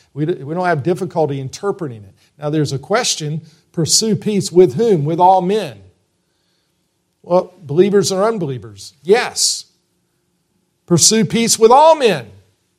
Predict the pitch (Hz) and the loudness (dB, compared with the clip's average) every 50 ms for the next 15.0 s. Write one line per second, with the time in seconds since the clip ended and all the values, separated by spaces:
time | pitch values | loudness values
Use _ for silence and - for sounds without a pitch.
0 | _ _ _ _ _ _ _ _ _ 180 214 233 262 254 220 - - - 254 269 | _ _ _ _ _ _ _ _ _ 4 4 4 6 2 2 2 2 -2 0 0
1 | - - - 269 254 202 254 254 240 262 277 302 302 226 117 107 _ _ _ _ | 2 0 -2 -2 -4 -4 -6 -2 -2 0 0 0 -2 -2 -4 -10 _ _ _ _
2 | _ _ _ _ _ _ _ _ _ _ _ _ _ _ _ _ _ _ _ _ | _ _ _ _ _ _ _ _ _ _ _ _ _ _ _ _ _ _ _ _
3 | _ _ _ _ _ - 135 - - 185 175 - - 175 170 147 - - 185 165 | _ _ _ _ _ -8 -4 -2 2 2 2 2 0 -2 -2 -2 -2 -4 -6 -8
4 | 160 165 - 185 185 190 175 127 104 98 95 - _ _ _ _ _ _ _ _ | -10 -10 -10 -10 -10 -10 -12 -14 -16 -18 -20 -20 _ _ _ _ _ _ _ _
5 | _ _ _ _ _ _ _ - 180 190 175 - - 143 127 117 127 135 135 151 | _ _ _ _ _ _ _ -2 0 0 0 0 -4 -8 -10 -10 -10 -10 -6 -2
6 | 165 170 156 135 120 113 101 - - - 185 180 175 160 143 131 127 117 - 156 | 0 0 0 -2 -4 -10 -14 -16 -6 -4 -2 -2 -2 -2 -4 -8 -10 -12 -14 -14
7 | 190 175 143 117 117 - - - 156 160 170 175 175 143 120 127 131 123 - - | -14 -14 -14 -14 -16 -20 -16 -6 -4 -2 0 0 0 -2 -2 -8 -10 -10 -8 -8
8 | 180 160 - - - 113 95 95 - - - _ _ _ _ - 180 - - - | -8 -8 -10 -14 -20 -20 -20 -20 -20 -20 -20 _ _ _ _ 0 0 2 2 0
9 | 208 208 196 202 - 202 190 180 - - - 208 196 196 190 165 160 - - - | 2 0 -2 -2 -2 -2 -2 -2 -4 -6 -4 -2 0 0 0 -2 -4 -6 -2 0
10 | 220 208 170 143 - - 170 156 160 185 196 185 165 135 165 160 156 180 190 190 | 0 0 0 -2 -6 -6 -6 -4 -2 -2 0 0 -2 -2 -4 -2 -2 -2 -2 -2
11 | 175 151 127 113 - - 196 208 220 196 185 190 196 196 175 147 139 147 - - | -6 -8 -10 -12 -14 -14 -10 -10 -8 -8 -8 -10 -10 -10 -10 -10 -12 -12 -12 -12
12 | - - - 202 196 208 202 160 147 123 107 - - - _ _ _ - 175 - | -14 -14 -10 -8 -8 -6 -6 -6 -8 -10 -10 -14 -20 -20 _ _ _ -6 -6 -4
13 | - 185 143 151 147 - - - - 202 226 233 196 - - 208 196 - - - | -4 -6 -4 -4 -8 -10 -12 -14 -10 -10 -8 -8 -10 -6 0 0 0 0 0 -8
14 | 214 196 226 220 151 147 - - - 196 214 233 202 - _ _ _ - - - | -14 -14 -14 -12 -12 -12 -14 -14 -16 -18 -20 -20 -20 -20 _ _ _ -20 -20 -20